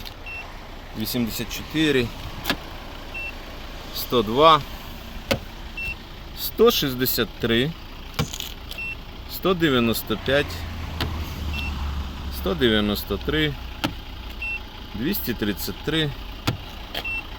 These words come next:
двісті сорок два, двісті сімнадцять.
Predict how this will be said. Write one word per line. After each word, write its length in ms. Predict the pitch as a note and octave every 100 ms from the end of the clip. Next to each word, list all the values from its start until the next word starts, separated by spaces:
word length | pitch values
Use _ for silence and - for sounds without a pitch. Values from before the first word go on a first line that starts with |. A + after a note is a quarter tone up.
| - - - - -
двісті 420 | A2 F3+ - A#2
сорок 340 | - G#2+ G2 G2
два, 340 | A#2+ D#3 D3+ C3 - - - - - - - - - - - - - G2+
двісті 380 | B2+ E3+ - C3+
сімнадцять. 720 | - A#2+ G2+ F2 - -